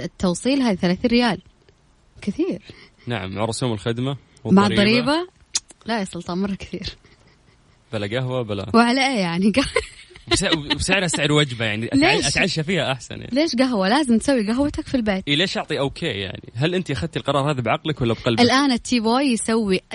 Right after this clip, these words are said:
Speaker 1: أجمل قهوة ممكن تذوقها في مكس اف ام.
Speaker 2: <laughs> طيب، قولي: "لا إله إلا الله".
Speaker 1: لا إله إلا
Speaker 2: أنت
Speaker 1: الله.
Speaker 2: اتخذتي القرار حق الموافقة بأنه أنت تجيبين القهوة بقلبك.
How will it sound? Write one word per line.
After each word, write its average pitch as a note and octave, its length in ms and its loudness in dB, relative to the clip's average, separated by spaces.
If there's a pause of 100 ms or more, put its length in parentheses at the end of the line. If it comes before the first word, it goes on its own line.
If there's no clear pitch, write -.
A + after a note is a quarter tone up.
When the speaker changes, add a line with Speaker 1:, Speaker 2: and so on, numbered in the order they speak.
(140)
Speaker 1:
أجمل A#3 420 4
قهوة A#3+ 380 0
ممكن A#3+ 320 0
تذوقها G#3+ 460 2
في G#3+ 120 -6
مكس A#3 220 -2
اف - 140 -4
ام. F#3 240 -4 (140)
Speaker 2:
<laughs> E3+ 460 -6
طيب، D3 200 -2
قولي: D#3+ 160 -2
"لا C3+ 140 0
إله B2 100 0
إلا A#2 120 -2
الله". G#3+ 60 2
Speaker 1:
لا G#3 100 4
إله F#3 200 2
إلا F3 100 0
Speaker 2:
أنت F3 80 -2
Speaker 1:
الله. E3+ 100 2
Speaker 2:
اتخذتي D#3 420 -4
القرار D3 340 0
حق - 120 -10 (120)
الموافقة B2+ 540 0
بأنه A#2 180 0
أنت C3 140 -4
تجيبين A#2+ 260 0
القهوة C3 420 2 (120)
بقلبك. A#2+ 540 0